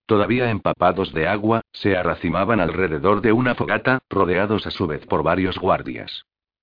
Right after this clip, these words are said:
No vi a Estornino ni a Hervidera. Una mujer abrazaba con fuerza a su hijo y lloraba escandalosamente sobre su hombro. Parecía que el pequeño no se movía.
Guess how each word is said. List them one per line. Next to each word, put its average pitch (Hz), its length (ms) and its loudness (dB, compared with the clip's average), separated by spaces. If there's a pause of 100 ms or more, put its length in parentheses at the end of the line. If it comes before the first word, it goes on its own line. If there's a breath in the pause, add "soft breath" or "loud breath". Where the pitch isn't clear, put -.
No 110 180 2
vi 101 160 0
a 90 80 0
Estornino 95 600 -2
ni 82 140 -2
a 85 80 0
Hervidera. 82 520 -6 (480)
Una 117 220 2
mujer 117 380 0
abrazaba 92 480 2
con 76 180 -2
fuerza 101 400 0
a 104 60 -2
su 98 160 0
hijo 113 280 2
y 92 60 0
lloraba 107 380 0
escandalosamente 98 1040 0
sobre 82 300 -2
su 98 160 0
hombro. 67 360 -2 (520)
Parecía 101 480 0
que 92 120 0
el 82 120 -2
pequeño 90 420 0
no 101 140 0
se 120 60 -2
movía. 87 420 -2